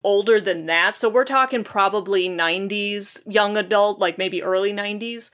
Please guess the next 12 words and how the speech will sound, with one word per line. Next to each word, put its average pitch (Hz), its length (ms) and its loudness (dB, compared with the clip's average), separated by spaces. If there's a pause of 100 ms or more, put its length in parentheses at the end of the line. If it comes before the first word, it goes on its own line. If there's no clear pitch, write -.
(200)
And 208 440 2
these, 240 380 -2
th-, 214 300 -2
those 226 340 0
books 214 360 -4
were 185 460 4
set 208 440 -2
on 185 440 0
a 170 200 -4
college 214 600 0
campus. 170 760 -6 (140)
And 196 320 0